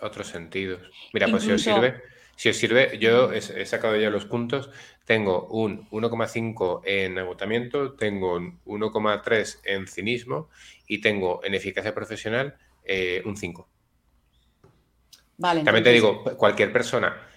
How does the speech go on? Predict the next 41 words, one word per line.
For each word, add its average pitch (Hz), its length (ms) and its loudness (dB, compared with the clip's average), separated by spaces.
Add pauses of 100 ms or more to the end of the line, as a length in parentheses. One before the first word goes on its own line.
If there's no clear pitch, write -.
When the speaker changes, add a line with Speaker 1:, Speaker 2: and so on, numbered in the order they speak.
(120)
Speaker 1:
cualquier 95 300 2
persona 104 400 0
que 85 320 2
tenga 90 160 -4
un 95 80 -4
poco 107 340 2
de 98 600 2
baja 98 180 -4
autoestima 95 640 -4
o 107 80 -2
de 87 220 -2
que 90 100 -6
no 87 80 -8
se 104 140 -6
crea 98 180 0
lo 95 120 -4
que 90 120 -4
hace, - 300 -4 (140)
lo 90 180 -4
cual, 95 440 -2
lo 92 200 -8
cual 107 160 -2
yo 113 100 -2
convivo, 95 420 -4
mi 113 80 -4
última 95 280 -4
semana 98 220 -2
de 101 40 -4
trabajo 92 420 -2
es 95 140 -4
que 87 160 -4
yo 90 160 -4
creo 95 180 -6
que 95 80 -6
todo 92 160 -6
lo 95 100 -4
que 92 80 -10
hago 90 120 -6
es 87 100 -12
inútil. 87 380 -10 (400)
Am, 85 800 0